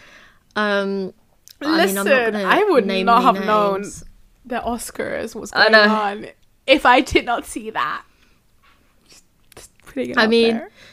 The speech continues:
Speaker 1: I know. I don't wanna, I'm not gonna name names, but I've heard a couple people say, "Oh, well, it's," this is what really annoys me, okay? And I've actually heard this, I'm not making it up. Um,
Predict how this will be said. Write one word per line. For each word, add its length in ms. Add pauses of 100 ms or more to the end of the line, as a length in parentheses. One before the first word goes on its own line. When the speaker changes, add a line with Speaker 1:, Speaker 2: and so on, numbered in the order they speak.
(320)
Speaker 1:
I 100
know. 460 (160)
I 100
don't 220
wanna, 500 (640)
I'm 120
not 160
gonna 160
name 220
names, 260
but 200
I've 340
heard 500 (680)
a 120
couple 360
people 400
say, 560 (500)
"Oh, 240
well, 340
it's," 360
this 300
is 140
what 180
really 220
annoys 360
me, 180
okay? 460 (280)
And 280 (100)
I've 180
actually 320
heard 240
this, 200
I'm 80
not 160 (120)
making 320
it 120
up. 280 (720)
Um, 800